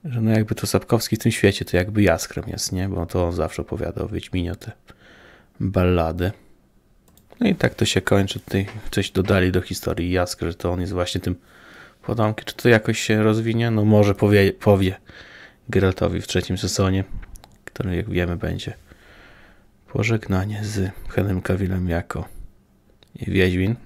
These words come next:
Jak to będzie, mam nadzieję, że to będzie najlepszy sezon. No i dla mnie to wtedy się seria ten właściwie skończy. Bez niego to jakoś tak głupie będzie to oglądać. Jak wymienił głównego bohatera na kogoś innego. No cóż,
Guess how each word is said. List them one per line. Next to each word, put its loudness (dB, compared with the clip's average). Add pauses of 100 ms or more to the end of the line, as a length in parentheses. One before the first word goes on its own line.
Jak -6
to 0
będzie, 0
mam 2
nadzieję, 0
że -8 (760)
to -2
będzie 4
najlepszy 4
sezon. 2
No 4
i 2
dla 6
mnie 6
to -16
wtedy 0
się 2
seria 2
ten 0
właściwie 0
skończy. -2
Bez -2
niego -2
to -12
jakoś -12
tak -6
głupie -4
będzie -8
to -10
oglądać. -14 (1040)
Jak -10
wymienił 0
głównego 0
bohatera -6
na -2
kogoś -4
innego. 0
No 0
cóż, -2